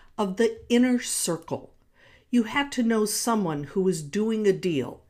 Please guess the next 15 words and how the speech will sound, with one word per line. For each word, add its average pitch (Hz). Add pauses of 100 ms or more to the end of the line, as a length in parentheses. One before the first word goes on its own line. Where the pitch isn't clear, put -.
(160)
in 190
order 170
to 170
invest 202
in 135
one. - (1120)
Luckily, 160 (380)
the 196
S 196
E 302
C 185
now 175
allows 175
certain -
opportunities 175